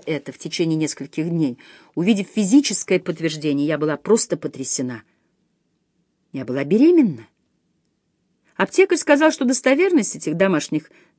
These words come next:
тестов достигает девяносто восьми процентов. Я купила его в аптеке поблизости от моего магазина, положила в сумочку и носила в ней три дня, не решаясь использовать, слишком была напугана и волновалась.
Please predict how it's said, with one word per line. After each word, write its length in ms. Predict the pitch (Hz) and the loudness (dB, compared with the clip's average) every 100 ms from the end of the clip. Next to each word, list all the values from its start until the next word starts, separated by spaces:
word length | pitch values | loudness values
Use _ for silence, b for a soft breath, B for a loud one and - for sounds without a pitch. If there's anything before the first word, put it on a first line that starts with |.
| _ | _
тестов 500 | 202 165 - - - b b - | 2 2 0 -8 -10 b b -8
достигает 480 | 175 - 220 330 349 | -6 -2 2 2 4
девяносто 400 | 339 311 311 262 | 4 4 2 -2
восьми 280 | 254 254 | -2 -2
процентов. 580 | 240 214 - 131 117 - _ _ _ _ _ _ _ _ _ _ - | -2 -6 -6 -8 -10 -18 _ _ _ _ _ _ _ _ _ _ -2
Я 140 | 175 | 0
купила 300 | 185 214 226 | 2 2 4
его 180 | 214 208 | 6 6
в 80 | 202 | 4
аптеке 360 | 202 - 220 214 | 2 0 -2 0
поблизости 500 | 220 208 190 185 202 | 0 0 -2 -2 -2
от 100 | 196 | -2
моего 220 | 196 185 | -2 -2
магазина, 640 | 185 185 180 143 120 113 b b b b - | -2 0 -2 -4 -6 -10 b b b b 0
положила 360 | 208 233 254 | 4 4 2
в 60 | 240 | 2
сумочку 440 | - 370 302 - | 4 4 4 2
и 40 | 247 | 2
носила 480 | 285 - 403 233 180 | 4 4 4 4 2
в 120 | 165 | 0
ней 240 | 170 151 | 0 0
три 280 | - 320 392 | 0 4 4
дня, 340 | 247 156 127 - _ | 4 2 0 -10 _
не 140 | 415 381 | -6 -4
решаясь 400 | 349 156 135 151 | -2 -2 -2 -4
использовать, 600 | - 156 123 120 123 b b | -4 -2 -2 -6 -10 b b
слишком 400 | - 233 - 202 | -4 -2 -2 -2
была 160 | 196 196 | 0 0
напугана 500 | 202 196 190 165 160 | -2 -4 -4 -2 -2
и 200 | 160 170 | -2 -4
волновалась. 760 | 160 165 160 120 110 - - | -4 -2 -4 -6 -12 -12 -12